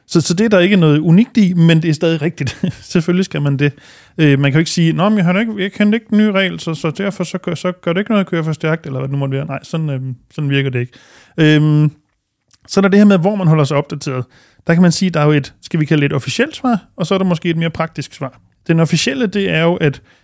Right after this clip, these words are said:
jamen, det er man jo som udgangspunkt, øh, øh, forpligtet til, hvis vi kan tillade os at bruge det ord, i at følge med i de nye... Øh,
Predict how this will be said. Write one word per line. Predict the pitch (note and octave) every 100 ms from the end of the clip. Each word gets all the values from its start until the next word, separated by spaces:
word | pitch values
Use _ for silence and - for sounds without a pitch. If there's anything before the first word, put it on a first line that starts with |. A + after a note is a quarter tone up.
| _
jamen, | E3 C#3+ C3+
det | D#3+
er |
man | A#3 F#3
jo |
som | C#3+ D3+
udgangspunkt, | E3+ A3+ - E3 C#3+ -
øh, | D3 C#3 C#3+
øh, | C3+
forpligtet | - C3+ E3 G#3 F#3+ D3
til, | F3+ A3 -
hvis | C#3+
vi | C#3
kan | C3+
tillade | E3 -
os |
at | D3
bruge | D3+ E3+
det | E3+
ord, | D#3 -
i | D3
at | D3
følge | - D3+ C#3
med | D3+ G3+
i | D#3+
de | D3+ C#3
nye... | C3+ D#3 D#3+ C3
Øh, | D3 B2